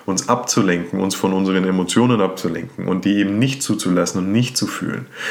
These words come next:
Und das wiederum sorgt dann dafür, dass es dir auf Dauer so beschissen geht. Um es mal auf den Punkt zu bringen. Das sorgt dafür, warum Krankheiten existieren. Das sorgt dafür, warum Menschen in psychotherapeutischer Behandlung sind.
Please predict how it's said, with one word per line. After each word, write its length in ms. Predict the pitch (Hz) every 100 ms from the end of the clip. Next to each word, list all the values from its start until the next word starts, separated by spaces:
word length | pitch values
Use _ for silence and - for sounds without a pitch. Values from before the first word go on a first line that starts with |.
| -
Und 260 | 98 87 -
das 280 | 117 151 151
wiederum 320 | 143 120 107
sorgt 240 | 101 98
dann 120 | 95 90
dafür, 420 | 87 - 90 82 - - _
dass 180 | 95 -
es 140 | 87
dir 160 | 87 85
auf 140 | -
Dauer 300 | 90 85 90
so 160 | 87 82
beschissen 480 | - - - - 85
geht. 220 | 82 - - _ _ _ _ _ _ _ _ _
Um 100 | 107
es 100 | 90
mal 80 | 92
auf 80 | 80
den 100 | 85
Punkt 240 | 95 90
zu 140 | 87
bringen. 300 | - 82 90 -
Das 240 | 135 -
sorgt 300 | 135 127 -
dafür, 300 | 107 104 92
warum 260 | 90 92 87
Krankheiten 580 | 107 131 131 120 90
existieren. 540 | 85 - - - - - - -
Das 200 | - 156
sorgt 280 | - 147 -
dafür, 260 | 120 113 95
warum 240 | 87 90
Menschen 320 | 95 113 -
in 140 | 101 95
psychotherapeutischer 1040 | - 113 113 98 90 92 92 90 87 87
Behandlung 500 | 82 80 107 151 147
sind. 200 | - 120